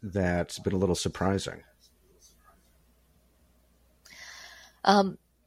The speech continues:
Speaker 2: well, one thing that continues to surprise me, although I shouldn't, <laughs> you know, given that I've been doing marketing for more than twenty years, but many marketers, you know,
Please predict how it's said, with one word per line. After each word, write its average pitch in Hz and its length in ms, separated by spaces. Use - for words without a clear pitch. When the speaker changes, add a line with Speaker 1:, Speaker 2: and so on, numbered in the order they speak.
Speaker 2:
well, 233 280
one 185 360
thing 294 260
that 170 200
continues 175 640
to 185 80
surprise 160 420
me, 170 180
although 139 500
I 233 40
shouldn't, - 500
<laughs> - 1120
you 160 120
know, 135 260
given 147 260
that 135 120
I've 131 80
been 135 120
doing 135 200
marketing 127 400
for 127 100
more 131 180
than 120 140
twenty 135 320
years, 147 340
but 190 200
many 196 500
marketers, 175 760
you 170 120
know, 120 140